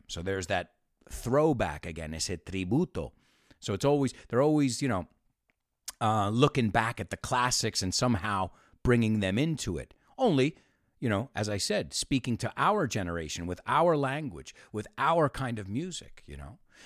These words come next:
So Rent, they always compared when Rent came out, when I was, I think that was nineteen ninety-four, it opened on Broadway. I could be wrong, around ninety-four. They said, "Rent is the hair of the nineties." And it was true because it dealt with people with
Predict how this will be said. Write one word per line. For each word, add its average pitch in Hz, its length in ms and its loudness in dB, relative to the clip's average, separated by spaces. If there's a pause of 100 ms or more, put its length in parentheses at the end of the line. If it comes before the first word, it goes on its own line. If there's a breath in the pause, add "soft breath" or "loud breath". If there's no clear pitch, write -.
So 139 140 4
Rent, 202 520 6 (220 loud breath)
they 147 160 6
always 220 240 6
compared 165 420 2
when 110 200 4
Rent 156 280 4
came 110 240 0
out, 90 380 2
when 92 200 -6
I 120 120 0
was, 117 240 -2
I 110 80 -8
think 170 140 -8
that 104 80 -2
was 98 120 -2
nineteen 117 380 2
ninety-four, 101 960 4
it 95 100 0
opened 92 360 2
on 82 160 -4
Broadway. 90 460 -2
I 101 60 -2
could 131 220 -2
be 101 100 0
wrong, 87 320 -2 (360 soft breath)
around 139 380 0
ninety-four. 113 720 0 (320 soft breath)
They 185 100 6
said, 98 420 2
"Rent 156 320 4
is 123 140 -2
the 98 100 2
hair 220 500 4
of 208 100 4
the 208 100 8
nineties." 190 720 0 (240)
And 110 160 0
it 120 80 -6
was 156 160 -6
true 302 240 -4
because 98 260 -2
it 87 180 -6
dealt 101 300 4
with 110 320 0
people 123 300 0
with 120 160 -2